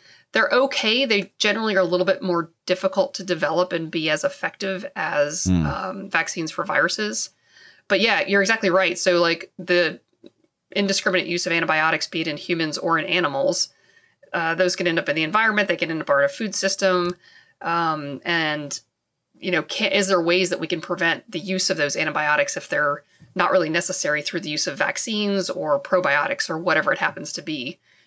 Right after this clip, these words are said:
Speaker 1: to prevent
Speaker 2: Mm-hmm.
Speaker 1: those infections from actually ever happening?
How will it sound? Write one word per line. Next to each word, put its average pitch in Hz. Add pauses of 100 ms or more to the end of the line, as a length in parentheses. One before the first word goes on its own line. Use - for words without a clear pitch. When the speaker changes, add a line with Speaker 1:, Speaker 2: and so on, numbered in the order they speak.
(140)
Speaker 1:
to 95
prevent 160
Speaker 2:
Mm-hmm. 175
Speaker 1:
those 160
infections -
from 151
actually - (640)
ever 185
happening? -